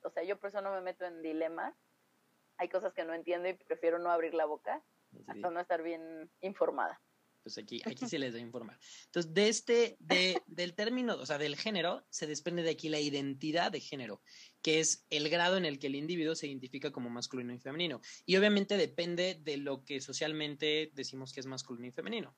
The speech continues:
Speaker 2: Por eso, lo, o sea, por eso se vale que alguien diga, pues es que mira, a los hombres le tienen que gustar el fútbol y subirse a los árboles y comer tierra, y yo soy hombre y no, entonces mi identidad de género va con esto, ¿no?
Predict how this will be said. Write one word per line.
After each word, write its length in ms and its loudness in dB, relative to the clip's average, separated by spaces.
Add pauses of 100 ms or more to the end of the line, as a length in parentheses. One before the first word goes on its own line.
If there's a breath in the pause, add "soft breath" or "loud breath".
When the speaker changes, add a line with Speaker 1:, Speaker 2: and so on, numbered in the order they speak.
Speaker 2:
Por 120 -4
eso, 120 -2
lo, 240 -4
o 60 -12
sea, 280 -8
por 140 -10
eso 100 -6
se 100 2
vale 180 0
que 100 -4
alguien 340 -2
diga, 320 -4 (220 loud breath)
pues 140 -10
es 80 -6
que 100 0
mira, 400 4
a 160 -6
los 200 -6
hombres 260 0
le 80 -4
tienen 240 -8
que 200 -6
gustar 320 -6
el 100 -8
fútbol 440 -4
y 200 -2
subirse 480 -6
a 40 -2
los 220 -6
árboles 260 -6
y 60 -12
comer 260 -8
tierra, 400 -4
y 220 -8
yo 180 -6
soy 140 -4
hombre 360 0 (420)
y 120 -6
no, 380 0
entonces 500 4
mi 140 -6
identidad 320 -2
de 80 0
género 260 2
va 140 -2
con 160 4
esto, 260 -2
¿no? 240 -8